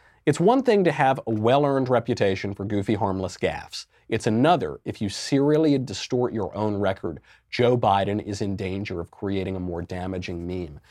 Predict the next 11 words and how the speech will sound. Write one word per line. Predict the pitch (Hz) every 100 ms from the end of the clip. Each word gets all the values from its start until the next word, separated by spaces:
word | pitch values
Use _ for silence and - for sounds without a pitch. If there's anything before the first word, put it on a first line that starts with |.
| -
This | - 110 127
was | 104
directly | 101 95 107 165 151
in | 139
response | 117 - 104 98 101
to | -
Joe | 78 98 101
Biden | 107 92 101 - - - _
lying | 98 101 110 110 98
about | 87 87 90
his, | 90 -